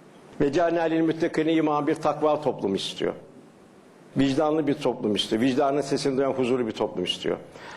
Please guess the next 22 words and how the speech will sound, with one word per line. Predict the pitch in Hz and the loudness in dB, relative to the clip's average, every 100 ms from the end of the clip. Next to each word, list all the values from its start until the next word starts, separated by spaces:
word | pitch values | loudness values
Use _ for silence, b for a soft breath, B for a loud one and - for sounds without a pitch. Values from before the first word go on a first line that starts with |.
| B | B
Allah'a | 127 147 160 156 | 0 4 4 4
yakın | 175 156 156 | 2 0 0
bir | 151 | 0
toplum, | - 135 135 120 | 0 -2 0 0
bir | 147 151 | 0 0
takva | 139 139 143 139 | -2 0 0 2
toplumu | 113 - 95 | -2 -2 -4
istiyor. | 90 - - - - - - - - - - - B - | -4 -6 -4 -4 -6 -20 -20 -20 -20 -20 -20 -18 B -4
E, | |
takva | - 151 165 185 | -2 0 0 2
nedir? | 185 180 185 185 - - - - - - - - - - - | 2 2 0 -4 -12 -16 -20 -20 -20 -20 -20 -20 -20 -20 -4
Nefsani | 127 147 - 165 175 | 0 0 2 2 2
arzularını | 170 160 139 147 147 143 | 2 2 2 0 0 0
köreltme, | 147 147 139 - 151 151 - - - - - - - - - - - - | 0 2 0 -2 -4 -4 -12 -18 -20 -20 -20 -20 -20 -20 -20 -20 -20 -2
Cenab-ı | - 151 165 156 | 0 2 0 0
Hakk'ın | 165 170 156 | 0 0 -2
ihsan | 156 - 170 170 | -2 0 0 0
ettiği | 160 160 - 151 139 | 0 -2 0 2 2
ruhani | 147 147 151 156 175 180 | 2 2 2 2 2 0
istidatları | 160 - 156 139 143 156 156 | -2 -2 0 0 0 0 -2
inkişaf | 143 - - 131 123 | -2 -4 -2 0 -2
ettirme, | - 113 107 127 | -4 -4 -2 -6